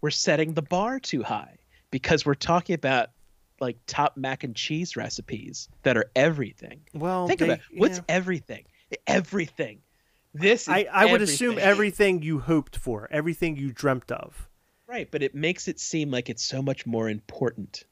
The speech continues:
Speaker 1: when it's just macaroni and cheese, and it's good, and you'll probably like it.
Speaker 2: I gotta be honest
Speaker 1: Uh,
Speaker 2: with you. Uh, I don't feel anything right now other than wanting macaroni and cheese now that we're talking
Speaker 1: Yeah.
Speaker 2: about it.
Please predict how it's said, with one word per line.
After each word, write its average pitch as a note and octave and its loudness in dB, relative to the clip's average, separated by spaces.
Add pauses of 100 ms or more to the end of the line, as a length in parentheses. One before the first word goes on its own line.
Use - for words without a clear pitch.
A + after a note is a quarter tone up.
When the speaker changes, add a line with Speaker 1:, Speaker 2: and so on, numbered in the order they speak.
Speaker 1:
when C3 4
it's A#2 0
just - 0
macaroni A#2 0
and F#3+ -4
cheese, G#2+ -6
and B2 4
it's A#2+ 0
good, C#3 4 (480)
and C3+ -2
you'll C3 -6 (100)
probably B2 0
like G3 2
it. F2 -14 (400)
Speaker 2:
I D#3 -2
gotta F#3 8
be D#3 6
honest C#3+ 6
Speaker 1:
Uh, - 4
Speaker 2:
with B2+ 0
you. A#2+ 6
Uh, C3 4
I D3+ 8
don't D#3+ 4
feel D3+ 4
anything C3 0
right B2 0
now B2 0
other B2 0
than A#2 -2
wanting A#2 2
macaroni G#2 -4
and G2+ -12
cheese G2+ -10
now A#2 -2
that A#2+ -4
we're A#2+ -6
talking A2+ -2
Speaker 1:
Yeah. C#3+ -4
Speaker 2:
about G#2 -8
it. - -20